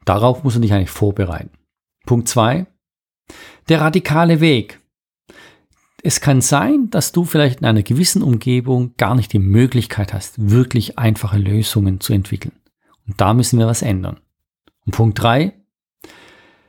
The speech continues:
Befähigung und Selbstermächtigung. Wenn du es schaffst, ein Team, auch das mit Widerständen behaftet ist, zu befähigen und einen gewissen Wandlungsprozess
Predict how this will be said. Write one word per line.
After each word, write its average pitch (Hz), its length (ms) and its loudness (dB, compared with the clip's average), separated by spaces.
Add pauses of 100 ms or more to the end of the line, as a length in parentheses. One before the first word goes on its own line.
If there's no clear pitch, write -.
(120)
Befähigung 190 540 2
und 160 80 4
Selbstermächtigung. - 960 -2 (800)
Wenn 147 160 2
du 170 100 2
es 151 120 0
schaffst, - 640 -6 (300)
ein 120 260 2
Team, 185 600 0 (120)
auch - 200 -2
das - 200 -4
mit 107 180 -2
Widerständen 165 680 0
behaftet 104 580 -2
ist, - 300 -6
zu 107 100 -4
befähigen 143 760 0 (440)
und 117 200 0
einen 104 80 2
gewissen 101 460 2
Wandlungsprozess 131 1040 -2